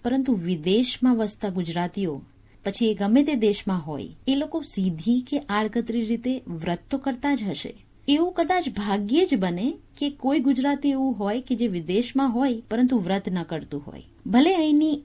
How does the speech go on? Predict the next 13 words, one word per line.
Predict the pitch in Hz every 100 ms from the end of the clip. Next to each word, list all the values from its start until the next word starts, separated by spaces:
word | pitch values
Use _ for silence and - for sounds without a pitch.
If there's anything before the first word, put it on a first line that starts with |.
| -
લાઇફસ્ટાઇલને | 208 175 190 - - 285 285
લીધે | 285 254 220 240 226
એ | 240
વ્રત | 220 247
એ | 240
લોકો | 233 247
સિસ્ટમેટિક | 233 170 - 208 226 240 254
રીતે | 233 233
ફોલો | 247 185 180 196
ના | 190 175
કરી | 165 156
શકે, | - 143 208 277
પણ | - 240